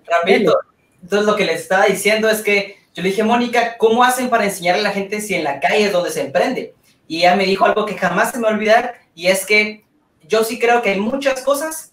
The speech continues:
Speaker 1: que los emprendedores traen, y, y las traes de tu familia o la vida que tuviste que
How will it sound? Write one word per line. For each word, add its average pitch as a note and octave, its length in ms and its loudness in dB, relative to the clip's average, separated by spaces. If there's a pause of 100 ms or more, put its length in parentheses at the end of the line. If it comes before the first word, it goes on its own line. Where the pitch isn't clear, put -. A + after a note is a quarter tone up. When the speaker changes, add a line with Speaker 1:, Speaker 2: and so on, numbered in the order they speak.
Speaker 1:
que F#3 180 0
los F3+ 160 0
emprendedores E3+ 600 -4
traen, G3 480 0 (180)
y, F3 180 -12
y F3+ 260 -10
las E3 120 -8
traes G#3 200 -2
de G3+ 60 -10
tu G3+ 60 -12
familia G3+ 540 -2
o F3+ 120 4
la D#3+ 120 2
vida A#3+ 260 -4
que - 120 -12
tuviste G3+ 480 -8
que G#3+ 340 -4